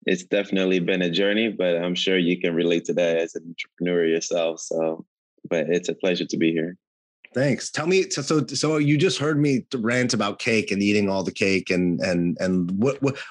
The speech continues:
Speaker 2: what do you get when you hear that? I, I don't know if you've, I'm sure you've heard that,
Speaker 1: Yeah.
Speaker 2: you know, that, that phrase. Um,
Speaker 1: Mm-hmm.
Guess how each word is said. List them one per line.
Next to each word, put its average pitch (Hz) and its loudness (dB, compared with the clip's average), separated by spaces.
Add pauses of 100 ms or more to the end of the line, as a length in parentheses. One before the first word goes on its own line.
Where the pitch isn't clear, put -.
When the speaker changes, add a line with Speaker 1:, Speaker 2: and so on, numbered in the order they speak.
Speaker 2:
what 147 0
do 196 4
you 147 4
get 113 -2
when 107 2
you 107 4
hear 110 0
that? 101 0
I, 90 -2
I 120 0
don't 123 2
know 127 4
if 120 -2
you've, 120 2
I'm 127 -2
sure 139 2
you've 113 2
heard 110 -2
that, 92 -4 (120)
Speaker 1:
Yeah. 78 0 (260)
Speaker 2:
you 107 4
know, 92 2
that, 90 -2
that 90 -2
phrase. 90 -2 (440)
Um, 104 -4
Speaker 1:
Mm-hmm. 90 -2